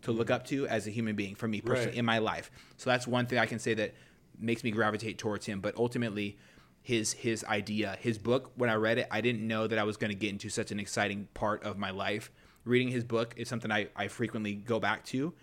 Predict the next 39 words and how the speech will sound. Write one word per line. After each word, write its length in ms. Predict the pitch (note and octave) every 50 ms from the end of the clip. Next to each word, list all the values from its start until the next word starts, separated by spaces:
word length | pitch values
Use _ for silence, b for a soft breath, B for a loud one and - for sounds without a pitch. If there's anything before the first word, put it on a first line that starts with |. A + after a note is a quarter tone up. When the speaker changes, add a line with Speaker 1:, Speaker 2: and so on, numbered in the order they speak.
| G#2+
Speaker 2:
Mm-hmm. 240 | G#2 G2+ G#2+ A2+ A#2+ A#2+
Speaker 1:
and 100 | B2+ A#2+
I 80 | A2+ A#2
open 240 | A#2+ A#2+ A#2+ B2 A#2+
it 100 | A2 G#2+
up. 140 | A2 A2 -
I'm 80 | - A#2+
gonna 80 | B2 B2+
have 100 | B2+ B2
to 60 | -
bring 180 | A#2 A#2 A#2+ A#2
it 60 | G#2+
by 160 | G2+ G#2+ A#2 A#2
for, 260 | - - B2 A#2+ A2
for 120 | - A#2
you 120 | A2+ B2 C3
to 60 | A#2+
read, 200 | G#2+ G#2 G2+ G2+
man, 200 | G#2 G#2 G#2 G#2
because 200 | G#2+ - A#2+ G#2+
Speaker 2:
I 40 | C3
would 100 | B2+ A2+
Speaker 1:
it's, 80 | A2
Speaker 2:
love 200 | A#2 B2+ C#3 -
to, 160 | - A#2 G#2+
dude. 160 | G2 G#2 G#2+ A2
I 40 | A2
Speaker 1:
it's 100 | A2 A2+
Speaker 2:
love 80 | B2 C#3
Speaker 1:
super 140 | C3+ A2 G#2 A2
Speaker 2:
reading. 120 | G#2+ G2
Speaker 1:
awesome. 400 | F#2 F#2 F#2 F2+ - F#2 F2 F2 - _ b b b b -
It's 160 | C3+ B2 -
super 320 | - D3 B2 A2+ A2+ A2
awesome, 320 | G2+ G2 F#2 - - G#2 G2+
man. 240 | G2+ G2 G2 G2 -
And 120 | G#2+ A2 A#2
he 120 | C3+ C#3
also 460 | B2 D#3 F3 - - A#2 A#2 B2 B2